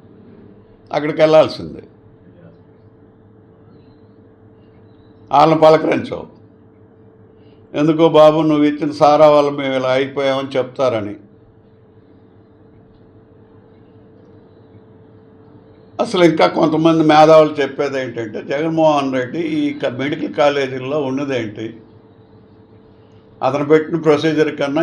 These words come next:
ఇప్పుడు పెట్టిన ప్రొసీజర్ బాగుంది, కానీ విశాఖపట్నంలో ఇంత అభివృద్ధి కార్యక్రమాలు చంద్రబాబు నాయుడు గారి టైంలో వచ్చేస్తున్నాయి. లోకేష్ ప్రతి వాళ్ళ ఇంటికి వెళ్ళి, "అయ్యా, మీరు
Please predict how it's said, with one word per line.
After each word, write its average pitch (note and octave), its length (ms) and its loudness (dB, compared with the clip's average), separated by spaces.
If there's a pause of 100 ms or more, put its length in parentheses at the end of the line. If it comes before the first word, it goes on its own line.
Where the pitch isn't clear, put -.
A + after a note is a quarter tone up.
ఇప్పుడు - 260 -10
పెట్టిన C3+ 340 -6
ప్రొసీజర్ C3 500 -6 (100)
బాగుంది, A#2+ 440 4 (1200)
కానీ E3 140 2 (100)
విశాఖపట్నంలో F3+ 720 0 (100)
ఇంత D3+ 140 -6 (100)
అభివృద్ధి E3+ 320 -2 (100)
కార్యక్రమాలు D#3 640 0
చంద్రబాబు D3 480 -2
నాయుడు C3+ 320 -10
గారి C3 200 -6
టైంలో B2+ 360 -4 (1300)
వచ్చేస్తున్నాయి. C#3 760 0 (1300)
లోకేష్ E3 460 2
ప్రతి D3 360 -2
వాళ్ళ D#3+ 160 4 (100)
ఇంటికి C#3 240 -10
వెళ్ళి, D#3 280 0 (920)
"అయ్యా, D3+ 200 2 (120)
మీరు D3 200 0